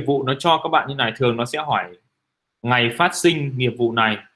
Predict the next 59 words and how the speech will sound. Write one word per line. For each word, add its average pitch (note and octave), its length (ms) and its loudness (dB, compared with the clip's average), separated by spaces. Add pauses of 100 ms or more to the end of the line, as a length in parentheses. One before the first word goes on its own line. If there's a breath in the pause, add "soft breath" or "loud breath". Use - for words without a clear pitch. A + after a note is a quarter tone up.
và A2 160 0
nó, A#2 180 -2
nó C3+ 220 -4
giả A2 180 2
định A2 220 -2
là G2+ 160 -2
đến A2+ 220 0
ngày B2+ 180 2
mười A2+ 260 -2
hai C#3 360 0
hay C3+ 140 -4
ngày A2+ 100 -4
mười G#2+ 200 -4
lăm C3 300 0
chẳng F2 140 -12
hạn, G#2 240 -4
thì G2+ 80 -12
các C3+ 100 -6
bạn C#3 200 -2
sẽ A2 220 -10
tính A2+ 240 -2
xem C3+ 140 0 (120)
nó A#2+ 80 -2
có C3+ 240 0
phù A#2+ 120 4
hợp A2+ 240 0
với A2 140 0
cái - 100 0
điều A#2 200 2
khoản F2+ 180 -2
này G2 80 -6
hay A2+ 140 -4
không. B2+ 220 -2 (1300)
Nó B2 100 2
sẽ D#3+ 220 4
cho D#3 180 6
số B2+ 200 4
ngày C#3 200 4
lệch B2 300 2
đi C#3+ 300 4
hoặc A2+ 180 -2
là G#2+ 60 2
số A2+ 180 -2
ngày B2+ 220 0
đúng A#2 260 0
với A3 140 -2
cái E3+ 80 -6
này. B2 180 -6 (800)
Liệu C3 180 4
rằng B2 180 2
có C3+ 80 0
thỏa G#2 280 0
mãn C3 340 0
cái, D3+ 260 -2
cái D3+ 100 0
điều B2+ 260 0
khoản F#2 300 -2
là G2+ 120 -2
được A2 240 -2